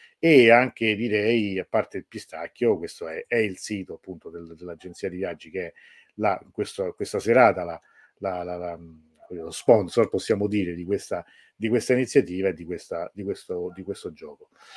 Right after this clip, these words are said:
Bene, allora, questo è il nostro amico che questa sera non, non, non, non, non, non ha potuto partecipare, a quanto pare pienissimo per fortuna, dico per fortuna di lavoro, perché,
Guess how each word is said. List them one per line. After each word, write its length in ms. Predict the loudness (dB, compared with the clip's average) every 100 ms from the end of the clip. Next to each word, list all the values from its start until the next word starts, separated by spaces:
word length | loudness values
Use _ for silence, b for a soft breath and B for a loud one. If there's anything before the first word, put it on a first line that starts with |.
| B B B _ _
Bene, 600 | 8 10 10 6 -10 -12 -2
allora, 540 | 2 4 2 -2 -6
questo 260 | -6 -6 -6
è 20 |
il 60 | -4
nostro 640 | -2 -4 -4 -4 -2 -2
amico 480 | -2 -2 -2 -2 -4
che 140 | -4 -6
questa 300 | -8 -4 -4
sera 400 | -2 -2 -2 -4
non, 280 | -8 -10
non, 200 | -8 -8
non, 160 | -10 -12
non, 380 | -14 -14 -16 -14
non, 200 | -12 -10
non 120 | -8
ha 60 | -8
potuto 200 | -6 -2
partecipare, 680 | -2 -4 -6 2 4 4 0
a 500 | -6 -20 -20 _ _
quanto 300 | -4 -2 0
pare 320 | 4 4 4
pienissimo 640 | 0 -2 -2 -4 -6 -4
per 100 | -4
fortuna, 500 | -4 -6 -4 -4 -6
dico 300 | -6 -4 -4 -6
per 120 | -16
fortuna 400 | -8 -4 -2 -2
di 80 | 0
lavoro, 420 | 4 6 4 2
perché, 380 | -4 -6 -6